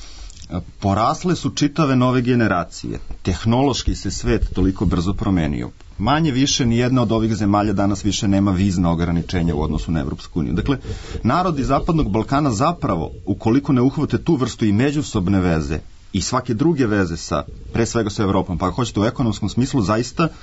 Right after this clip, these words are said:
dolaze u opasnost da bu-, budu u onoj grupi naroda koje su u istoriji nestale. U istoriji je mnogo više naroda nestalo nego što ih je, nego što ih je opstalo. Sve zemlje Zapadnog Balkana, sva društva Zapadnog Balkana imaju enorman problem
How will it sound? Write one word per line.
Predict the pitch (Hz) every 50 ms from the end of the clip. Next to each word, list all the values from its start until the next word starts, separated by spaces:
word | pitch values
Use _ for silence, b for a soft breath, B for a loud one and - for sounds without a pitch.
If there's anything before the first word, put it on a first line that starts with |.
| B B B B B
dolaze | B - 123 139 160 160 147 123 143 131
u | 131 131
opasnost | 120 - 127 120 127 127 151 147 123 110
da | 127 117
bu-, | 87 - 123 110 - - - - -
budu | 107 98 95 123 131 131 135
u | 123 127
onoj | 123 127 127 113
grupi | 101 117 127 127 - 127 107
naroda | 95 98 98 101 110 113 123
koje | 117 - 123 113
su | 110 - 110
u | 104
istoriji | 98 - - 127 127 131 120
nestale. | 123 120 117 - - - 107 78 67
U | -
istoriji | - - - 127 113 110
je | 101
mnogo | 101 101 107 113 117 110
više | 110 123 - - 110
naroda | 101 107 120 117 127 113 110
nestalo | 107 98 101 104 101 - - 131 131 123 123
nego | 127 123 117 123
što | - - 127
ih | 123 123 123 -
je, | 127 123 120 B B B B
nego | 110 120 117
što | - 127
ih | 120 -
je | 131
opstalo. | 110 101 - - - 85 90
Sve | - - 123 143 143 104
zemlje | 98 101 98 95 90 85
Zapadnog | 85 87 85 - 95 80 82 80 -
Balkana, | 87 82 - - 92 90 85
sva | - - 98
društva | 85 95 110 113 - - 92
Zapadnog | 82 87 87 - 101 92 78 76
Balkana | 90 80 - - 101 98
imaju | 98 98 98 90 - B B B B
enorman | 95 95 98 101 101 104 98 95 87 78 76
problem | - 76 82 76 67 78 73